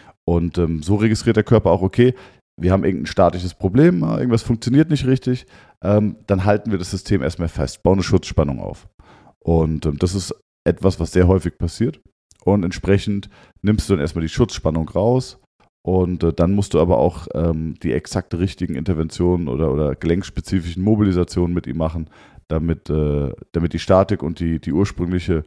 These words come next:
Gelenkbeweglichkeit wieder zurückkommt und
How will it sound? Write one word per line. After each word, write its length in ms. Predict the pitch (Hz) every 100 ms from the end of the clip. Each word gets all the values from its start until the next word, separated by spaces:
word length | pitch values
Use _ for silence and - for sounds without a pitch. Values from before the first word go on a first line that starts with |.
| _ - _ _
Gelenkbeweglichkeit 800 | 92 117 113 107 101 98 - 90
wieder 120 | 90
zurückkommt 540 | - 123 143 160 160 -
und 420 | - 107 110 -